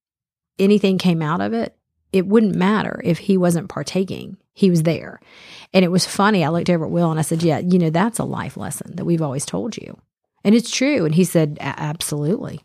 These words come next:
you know, because he, he was such a young kid when he was drafted, you know, into the Bulls. So, I don't know, it was just very interesting. Great, great,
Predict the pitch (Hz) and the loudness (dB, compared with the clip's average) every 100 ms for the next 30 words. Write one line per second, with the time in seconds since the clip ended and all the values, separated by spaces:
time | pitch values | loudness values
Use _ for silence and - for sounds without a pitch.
0 | _ 185 175 170 185 180 185 175 175 - | _ 4 4 4 2 2 4 4 2 0
1 | - - - _ _ _ _ _ - - | -10 -20 -20 _ _ _ _ _ -16 -2
2 | 202 190 196 185 190 185 170 185 180 - | 0 2 0 0 2 2 4 4 2 0
3 | 196 262 143 160 160 156 - 247 175 160 | 0 0 0 0 0 -2 -4 -8 -6 -2
4 | 160 156 262 - - - - 175 147 135 | 2 2 0 -2 -4 -4 -2 0 0 -2
5 | 151 - _ _ - 175 185 165 151 202 | -4 -10 _ _ 2 4 4 0 -2 -2
6 | 240 - - 320 - 165 160 151 - - | -2 -4 -10 -4 2 4 4 0 -6 -20
7 | - _ - 170 151 143 151 - - 147 | -20 _ -2 0 2 0 -4 -4 -8 -8
8 | - - - - _ _ _ _ - 190 | -10 -12 -14 -18 _ _ _ _ -6 0
9 | 180 160 180 175 165 | 0 2 4 4 2